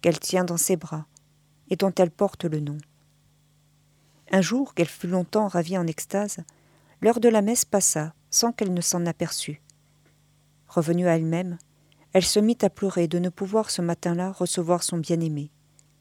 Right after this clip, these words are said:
Jésus lui envoie alors porter la Sainte Communion par l'ange qui l'avait assistée dans son agonie. C'est encore cet ange qui viendra lui annoncer les souffrances et la mort qu'elle aura à endurer. «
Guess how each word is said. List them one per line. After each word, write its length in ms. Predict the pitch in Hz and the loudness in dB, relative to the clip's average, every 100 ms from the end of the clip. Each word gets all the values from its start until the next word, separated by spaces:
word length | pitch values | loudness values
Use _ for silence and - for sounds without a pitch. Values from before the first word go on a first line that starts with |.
| _ _ _ _ _ _ _ _ _ _ | _ _ _ _ _ _ _ _ _ _
Jésus 360 | - 180 165 226 | 2 2 4 0
lui 140 | 185 | 2
envoie 400 | 180 165 175 202 | 0 0 -2 -2
alors 540 | 196 165 180 202 - - | -2 -2 -2 -4 -12 -6
porter 280 | 170 - 196 | -6 -2 0
la 120 | 180 | 2
Sainte 240 | - 214 - | 0 -4 -2
Communion 480 | 190 185 170 156 | -2 0 0 -2
par 240 | 151 175 170 | -2 -4 -2
l'ange 340 | 185 196 - 156 _ _ _ _ | -4 -4 -8 -12 _ _ _ _
qui 100 | - | 2
l'avait 340 | 190 185 196 202 | 4 4 2 0
assistée 540 | - - - 160 156 _ - | -2 -2 -4 -6 -6 _ -4
dans 100 | 175 | -2
son 240 | - 175 | 0 0
agonie. 440 | 170 165 156 147 - _ _ _ _ _ _ _ _ _ _ _ _ _ | 0 -2 -4 -6 -12 _ _ _ _ _ _ _ _ _ _ _ _ _
C'est 240 | - 185 196 | -6 0 0
encore 260 | 196 220 | 2 -2
cet 240 | - 214 - | 0 -2 -2
ange 220 | 226 - | -4 -4
qui 100 | - | -4
viendra 380 | 170 180 170 196 | 0 0 2 0
lui 160 | 175 | 2
annoncer 420 | 170 175 165 - 196 | 0 0 -2 -2 -2
les 80 | |
souffrances 560 | 175 - - 202 208 - | -2 -6 -8 -6 -2 -2
et 60 | 165 | 0
la 100 | 160 | 0
mort 380 | 160 160 - _ _ _ _ - | -2 -6 -10 _ _ _ _ 0
qu'elle 180 | 185 | 2
aura 300 | 190 - 156 - | 2 0 -6 -2
à 80 | 165 | -2
endurer. « 500 | 170 156 156 143 | -2 -4 -6 -8